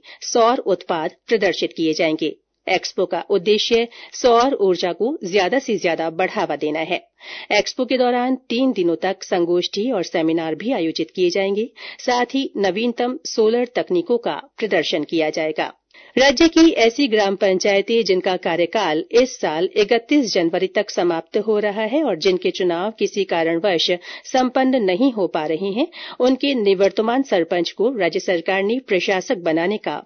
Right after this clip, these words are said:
फैसला किया है। प्रशासक की सहायता के लिए प्रत्येक ग्राम पंचायत के वास्ते प्रशासकीय समिति का गठन किया जाएगा। इस समिति में उप सरपंच और वार्ड पंच सदस्य के रूप में शामिल होंगे।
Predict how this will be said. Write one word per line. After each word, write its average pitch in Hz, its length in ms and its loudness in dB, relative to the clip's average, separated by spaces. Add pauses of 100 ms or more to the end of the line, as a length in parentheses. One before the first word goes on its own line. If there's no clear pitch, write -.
फैसला 180 340 0
किया 160 260 -2
है। 180 220 -4 (380)
प्रशासक 233 520 0
की 226 120 -4
सहायता 180 380 -2
के 185 140 0
लिए 196 200 -2
प्रत्येक 202 480 -2
ग्राम 175 240 -2
पंचायत 175 520 -2
के 190 120 0
वास्ते 170 460 -4 (280)
प्रशासकीय 247 680 2
समिति 175 420 -2
का 160 320 -4
गठन 185 340 0
किया 151 260 0
जाएगा। 151 420 -2 (340)
इस 233 160 4
समिति 254 340 0
में 269 160 2
उप 202 220 0
सरपंच 202 640 0
और 175 340 0
वार्ड 170 280 0
पंच 175 360 0 (160)
सदस्य 233 460 -2
के 220 140 -2
रूप 151 220 -2
में 175 100 0
शामिल 156 360 -2
होंगे। 160 340 -2